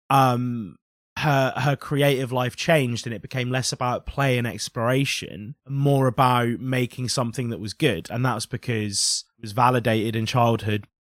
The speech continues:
for her creativity. And so this kind of idea, you know, I mean, I am a creative person. I play music, write, starting to learn how to draw.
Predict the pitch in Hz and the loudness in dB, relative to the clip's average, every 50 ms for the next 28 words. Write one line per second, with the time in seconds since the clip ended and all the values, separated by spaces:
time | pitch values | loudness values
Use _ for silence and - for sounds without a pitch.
0 | _ _ - 170 165 139 123 113 - - 101 87 87 - - 92 - - - - | _ _ 4 4 6 6 4 0 -4 -6 -8 -8 -8 -8 -12 -12 -14 -14 -16 -16
1 | - - - - _ _ _ _ _ _ - 156 156 156 147 - 185 170 165 156 | -16 -18 -20 -20 _ _ _ _ _ _ -2 0 0 2 2 4 4 6 6 6
2 | 151 139 - 165 156 147 - - 190 185 180 170 160 160 143 139 - 156 139 123 | 4 2 2 0 0 0 0 0 0 0 0 2 2 0 0 0 0 0 0 2
3 | 151 143 139 123 139 139 151 156 156 160 165 160 151 143 135 - _ _ _ _ | 2 4 4 4 4 4 4 4 4 6 6 6 6 4 2 0 _ _ _ _
4 | - 139 131 131 98 107 113 - 147 143 156 165 - - 233 247 254 262 - - | -2 0 0 0 0 -4 -4 -2 -2 -2 -2 -2 -4 -6 -8 -8 -10 -10 -12 -12
5 | 101 - - 120 110 110 120 131 135 127 123 139 127 123 - - _ _ _ _ | -12 -8 -6 -4 -4 -2 0 0 0 0 2 2 2 0 0 -2 _ _ _ _
6 | _ _ _ _ _ _ _ - 120 120 120 123 123 110 - - _ _ _ _ | _ _ _ _ _ _ _ 0 2 2 2 2 0 -2 -4 -8 _ _ _ _
7 | _ - 120 101 110 104 - 113 110 110 104 104 101 98 92 101 113 131 123 123 | _ -6 -4 -4 -4 -4 -2 -2 -2 0 0 -2 -4 -4 -6 -2 2 4 6 6
8 | 127 127 127 123 123 131 131 | 8 8 6 6 6 4 2